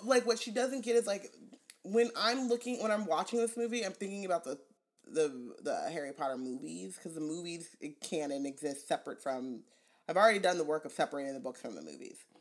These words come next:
But on top of that, this is supposed to be the twentieth. It's supposed to be before all of this happened.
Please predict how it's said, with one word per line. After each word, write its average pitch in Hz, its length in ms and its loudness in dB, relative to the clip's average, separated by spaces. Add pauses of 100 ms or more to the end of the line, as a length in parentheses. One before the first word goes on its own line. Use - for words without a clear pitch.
(960)
But 175 220 -4 (100)
on 180 120 2
top 240 340 -6
of 185 120 -6
that, 90 280 -4 (1160)
this 220 220 4
is 254 160 -2
supposed 254 340 4
to 240 60 -6
be 226 120 -2
the 190 100 -6
twentieth. 202 380 0
It's 139 80 -10
supposed 180 180 -2
to 190 80 0
be - 0 -
before 196 480 0
all 160 140 4
of 131 60 -6
this 131 140 -6
happened. 76 500 -8